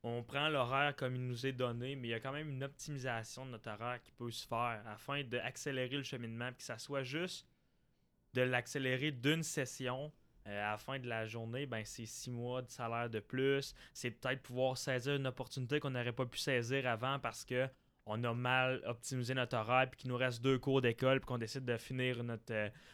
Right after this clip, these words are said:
toute université à temps partiel. Fait que souvent, on, on reçoit notre horaire, puis on f-, nos cours, on les choisit un peu, euh, euh, au pif, si on veut, là, mais, euh,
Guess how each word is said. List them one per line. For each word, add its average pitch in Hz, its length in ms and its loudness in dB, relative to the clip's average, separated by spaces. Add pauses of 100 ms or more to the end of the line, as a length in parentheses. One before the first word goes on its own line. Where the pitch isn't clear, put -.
(120)
toute - 160 -8
université 117 460 0
à 123 100 2
temps 120 160 0
partiel. 120 460 -2
Fait 120 120 -2
que 113 60 -6
souvent, 151 400 4
on, 117 440 2
on 113 40 2
reçoit 147 240 2
notre 139 220 4
horaire, 131 400 6
puis 127 100 -2
on 113 140 2
f-, - 220 -8
nos 127 260 4
cours, 151 280 2
on 117 220 0
les 120 120 0
choisit 120 340 -2
un 123 80 -2
peu, 147 280 6
euh, 110 160 6 (720)
euh, 98 160 -12
au 113 140 0
pif, 160 300 2
si - 100 -8
on 143 100 -2
veut, 147 220 -2
là, 165 160 0
mais, 110 260 0
euh, 110 140 0